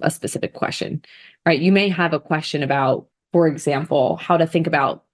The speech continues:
restructuring some of your debt payments, that you don't need to share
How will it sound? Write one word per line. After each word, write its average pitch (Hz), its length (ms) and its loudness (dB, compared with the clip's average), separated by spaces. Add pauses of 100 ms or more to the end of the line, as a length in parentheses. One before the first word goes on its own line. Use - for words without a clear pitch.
restructuring 151 1080 -2 (300)
some 160 180 2
of 147 120 -2
your 135 160 2
debt - 300 0
payments, 123 580 -4 (400)
that - 240 0 (200)
you 202 160 4
don't 196 200 4
need 202 240 4
to 160 100 -2
share 147 600 0